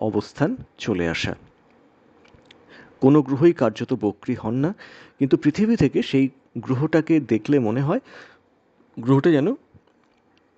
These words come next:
পিছন দিকে আসছে, এটাকে বলা হয় বক্রী ভাব। এবং কোনো গ্রহ যখন বক্রী হয়, তার ফলদান ক্ষমতা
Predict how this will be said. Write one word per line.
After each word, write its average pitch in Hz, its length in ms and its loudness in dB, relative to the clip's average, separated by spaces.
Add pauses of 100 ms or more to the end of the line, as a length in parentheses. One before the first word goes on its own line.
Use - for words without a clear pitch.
পিছন 170 320 2
দিকে 139 300 -2 (680)
আসছে, - 360 -4 (400)
এটাকে 131 280 0
বলা 104 160 0
হয় 175 180 -2
বক্রী 95 300 -8
ভাব। - 180 -12 (440)
এবং 147 200 4
কোনো 170 200 2
গ্রহ 156 240 -2
যখন 170 280 -2
বক্রী 131 380 0
হয়, 156 160 0
তার 127 140 -2
ফলদান 113 600 -2
ক্ষমতা 117 560 -4